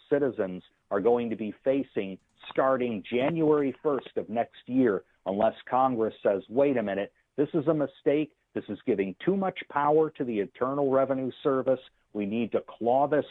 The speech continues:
back before we give that power away and we find ourselves in a world of hurt." There are several bills by Democrats and Republicans that would do just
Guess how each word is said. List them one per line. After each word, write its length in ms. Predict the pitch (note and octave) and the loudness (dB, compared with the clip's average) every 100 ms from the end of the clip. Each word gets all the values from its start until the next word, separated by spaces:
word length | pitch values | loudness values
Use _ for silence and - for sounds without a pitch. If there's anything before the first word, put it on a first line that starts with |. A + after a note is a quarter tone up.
| - | -2
back 380 | C#3+ A#2+ - - _ - | -2 -2 -6 -14 _ -2
before 600 | F#2 - G#2+ G#2+ G#2+ G#2 - | -2 2 2 4 4 0 -2
we 320 | G2 F#2 F2 - | -4 -4 -4 0
give 200 | C#3 C#3 | 0 2
that 220 | C3+ - | -2 -2
power 420 | - C3+ C#3 A2+ | -6 -2 0 2
away 420 | F#2+ F#2+ F#2 F#2 - _ - | 2 2 2 0 -4 _ -10
and 160 | F#2+ F#2+ | -6 -4
we 140 | G2+ - | -4 0
find 300 | A#2 A2+ G#2+ | 0 0 -2
ourselves 560 | G#2 - B2 G#2+ G#2 G2+ | -4 -4 -2 0 -2 -6
in 100 | F#2 | -6
a 80 | F2+ | -6
world 520 | E2+ G#2+ A2+ A2+ G#2+ | -2 2 4 4 0
of 100 | G2 | -2
hurt." 340 | - A2 E2 - - | 0 0 0 -8 -10
There 140 | G2 F2+ | -4 -4
are 100 | F2 - - | -6 -8 -4
several 360 | D3+ C#3+ D3+ | -2 0 0
bills 440 | - D3+ D3+ D3+ C3+ _ _ - | 2 2 2 -2 -6 _ _ -6
by 180 | F2+ F2 | -4 -2
Democrats 640 | A#2+ C#3+ D3+ - C#3+ C#3+ - | -2 -2 -4 -2 -2 -2 -4
and 160 | B2 G2+ | -2 -2
Republicans 800 | F#2 - C#3 D#3 - D3+ D#3 - - - _ | -4 -2 0 0 0 -2 -4 -8 -14 -20 _
that 220 | G2 F#2+ G2 | 0 0 0
would 240 | F2+ F2+ - F#2 | -2 -2 -8 -6
do 200 | A2+ C#3 | 2 2
just 260 | C3+ D#3 | 2 -2